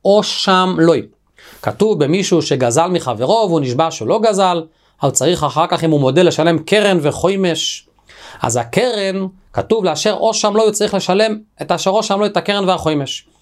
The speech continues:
לא כתוב לאשר הלווהו לו, אלא אשר אשום לו, אשם לו, הכוונה למי שהקרן שייכת. אז גם כאן, גם כאן לוי אומר לראובן, "אתה חייב לשמעון, אבל שמעון חייב לי, אז הקרן היא שלי,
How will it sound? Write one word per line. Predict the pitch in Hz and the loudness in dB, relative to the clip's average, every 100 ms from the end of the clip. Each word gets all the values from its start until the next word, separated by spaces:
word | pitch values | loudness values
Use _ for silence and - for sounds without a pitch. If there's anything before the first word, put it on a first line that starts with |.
| - - - | -20 -16 0
לא | 156 220 | 2 2
כתוב | 240 233 - 226 202 | -2 -4 -2 -2 0
לאשר | 180 156 - 202 185 | 0 -2 -2 -2 0
הלווהו | 185 175 135 131 156 160 | 0 2 2 0 0 0
לו, | 170 208 214 _ _ - | 0 0 -4 _ _ -4
אלא | 147 143 | 0 0
אשר | - 226 220 | 0 -2 -2
אשום | 180 143 - - 233 247 226 | -4 -2 -2 0 2 2 4
לו, | 202 185 - | 4 2 0
אשם | 151 147 226 214 | -4 0 2 4
לו, | 214 | 4
הכוונה | 233 196 180 220 240 - _ - | 2 2 0 0 -2 -8 _ 0
למי | 175 233 | 2 2
שהקרן | 240 214 - 233 220 | 0 -2 0 0 0
שייכת. | 208 185 190 185 117 - - _ _ - | 0 2 2 0 -6 -12 -18 _ _ -4
אז | 120 | 0
גם | 160 185 | 0 0
כאן, | 180 208 156 - _ - | -2 -2 -4 -10 _ -4
גם | 156 170 | -4 -2
כאן | 190 196 160 | -2 0 -2
לוי | 139 143 208 175 | 0 0 2 2
אומר | 151 156 180 | 2 2 0
לראובן, | 160 147 208 156 151 - _ _ _ _ - | 0 0 0 0 -4 -10 _ _ _ _ -8
"אתה | - 175 | -2 -2
חייב | 156 151 175 | -2 -2 0
לשמעון, | 156 131 240 233 131 101 _ _ _ - | -2 -2 0 0 -2 -4 _ _ _ -6
אבל | 131 120 | -2 -2
שמעון | - 196 | -2 -2
חייב | - 160 190 190 | -2 -2 0 0
לי, | 285 247 | -2 -2
אז | 147 | -2
הקרן | 170 - 247 262 | -2 0 0 0
היא | 254 | 0
שלי, | 277 311 311 | 0 0 0